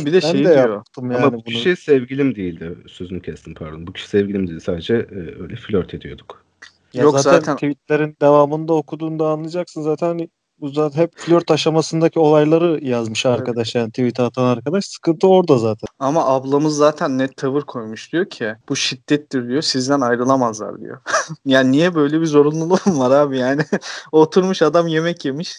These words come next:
Speaker 1: Olmamış, bırakmış gitmiş yani sonra. Yani bunu ayrıca karşı cins de yapabilir. Bu takılacak
Speaker 3: Hı.
Speaker 1: ya da şiddet olarak adlandıracak bir şey değil ki.
Speaker 3: Bence
Speaker 2: Ya
Speaker 3: de.
Speaker 2: şimdi bak şöyle bir şey var. Bizim dükkandaki diğer arkadaşın liseden bir arkadaşı geldi.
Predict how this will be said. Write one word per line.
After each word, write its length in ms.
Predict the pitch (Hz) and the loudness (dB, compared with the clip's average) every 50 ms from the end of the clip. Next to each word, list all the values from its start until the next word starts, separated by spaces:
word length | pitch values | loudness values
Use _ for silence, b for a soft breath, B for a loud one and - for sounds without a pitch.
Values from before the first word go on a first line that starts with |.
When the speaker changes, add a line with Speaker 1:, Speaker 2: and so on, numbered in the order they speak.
| _ - | _ 4
Speaker 1:
Olmamış, 560 | 147 165 185 185 165 135 147 175 - - - | 6 6 6 4 2 -2 -2 -4 -6 -2 0
bırakmış 400 | 170 160 156 - - 180 - - | 2 2 2 0 -4 -8 -8 -8
gitmiş 400 | - 160 - - 180 180 - - | -12 -12 -10 -8 -10 -10 -6 -6
yani 220 | 165 139 123 120 | -6 -6 -6 -8
sonra. 320 | - - 127 120 117 117 120 | -6 -6 -6 -6 -4 -4 -2
Yani 260 | 123 131 131 131 127 | -2 -2 -2 -2 -2
bunu 260 | 135 139 147 147 - - | -2 -2 -2 -2 -4 -4
ayrıca 380 | 76 117 131 143 151 160 165 160 | 0 2 2 4 4 2 0 0
karşı 360 | - 170 147 139 - - 156 | 2 2 2 2 0 -4 -8
cins 320 | 151 151 170 160 - - | -6 -6 -6 -6 -4 0
de 40 | 160 | 0
yapabilir. 600 | 147 143 - 131 120 117 110 120 - - - _ _ _ - | 0 0 0 -6 -6 -4 -6 -8 -10 -10 -16 _ _ _ -20
Bu 520 | 156 147 147 135 135 135 135 - - - 131 _ | -20 -18 -6 -2 -2 -2 -2 -2 -6 -14 -18 _
takılacak 580 | - - 139 135 - 139 143 139 143 143 139 131 | -2 -2 0 0 0 -2 0 2 2 2 2 2
Speaker 3:
Hı. 40 | 139 | 0
Speaker 1:
ya 40 | 139 | 0
da 40 | |
şiddet 460 | 135 - - 143 - _ - 147 143 143 | 0 -4 -8 -10 -6 _ -2 -2 -2 0
olarak 340 | - 139 139 135 143 131 | 0 2 2 2 2 2
adlandıracak 720 | 127 131 127 123 139 135 139 139 135 143 139 139 139 139 - | 2 0 2 4 2 2 2 0 -2 -2 -2 -2 -4 -4 -6
bir 60 | - | -8
şey 160 | - 147 147 185 | -6 -6 -6 -6
değil 100 | 226 202 | -8 -8
ki. 260 | - - 120 110 120 _ _ _ _ _ _ - | -4 -4 -4 -4 -4 _ _ _ _ _ _ -10
Speaker 3:
Bence 240 | 101 87 78 - | -10 -8 -8 -8
Speaker 2:
Ya 60 | 110 110 | -8 -8
Speaker 3:
de. 40 | |
Speaker 2:
şimdi 340 | 110 - - 143 151 156 151 | -6 -4 -4 0 2 2 4
bak 140 | 147 147 135 - _ _ _ | 4 2 0 0 _ _ _
şöyle 420 | - - - 147 143 147 143 151 139 | -12 -2 2 2 4 4 4 2 0
bir 160 | 143 147 147 _ | 0 -2 -4 _
şey 260 | - - - 151 147 | -12 -2 0 0 0
var. 240 | 139 123 117 113 113 _ _ | 2 0 -2 -2 -6 _ _
Bizim 220 | 139 120 127 127 127 | -8 -4 -2 0 0
dükkandaki 500 | 131 127 - 135 127 127 123 120 120 120 | -2 0 2 2 4 4 2 0 0 2
diğer 160 | 135 127 117 | 2 4 4
arkadaşın 760 | 117 113 110 - 120 117 120 - - 156 160 156 147 151 - 170 156 | 4 2 0 -2 -4 -4 -2 -2 -2 -4 -4 -4 -8 -12 -10 -8 -8
liseden 400 | 131 - - 120 123 123 123 127 | -6 -4 -2 0 0 2 2 2
bir 60 | 135 | 4
arkadaşı 500 | 127 123 120 117 143 127 131 127 - 143 | 4 2 2 0 0 0 0 0 2 2
geldi. 360 | 120 101 98 98 113 139 | 2 2 0 -2 -2 -4